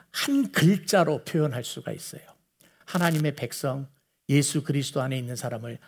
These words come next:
한 글자로 표현할 수 있어요. 다 같이, 우리 다 알아요. 다 같이 한번 해봅시다. 시작,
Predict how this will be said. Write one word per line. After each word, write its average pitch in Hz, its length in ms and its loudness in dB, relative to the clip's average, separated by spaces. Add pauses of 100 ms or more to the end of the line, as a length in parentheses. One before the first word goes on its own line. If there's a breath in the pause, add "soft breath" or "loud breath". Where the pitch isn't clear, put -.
한 208 320 0
글자로 151 640 -2
표현할 135 340 -8
수 - 160 -16
있어요. - 320 -18 (1300)
다 - 200 -6
같이, - 380 -12
우리 120 160 -8
다 - 240 -8
알아요. - 220 -16 (140)
다 127 160 -2
같이 139 220 -4
한번 123 240 -6
해봅시다. - 480 -18 (240 soft breath)
시작, 123 960 -6